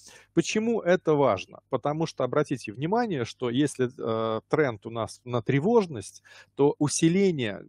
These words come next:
не развития эмпатичности или осознанности будет только провоцировать усиление этой тревожности,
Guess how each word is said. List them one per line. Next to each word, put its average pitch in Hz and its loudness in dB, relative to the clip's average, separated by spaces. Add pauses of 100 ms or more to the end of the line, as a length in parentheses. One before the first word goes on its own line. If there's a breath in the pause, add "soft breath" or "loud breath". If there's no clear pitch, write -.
(160)
не 175 4
развития 151 0
эмпатичности 143 -6
или 117 -2
осознанности 135 -2
будет 151 -2
только 160 -4
провоцировать 147 0
усиление 120 -6
этой 104 -20
тревожности, 151 -4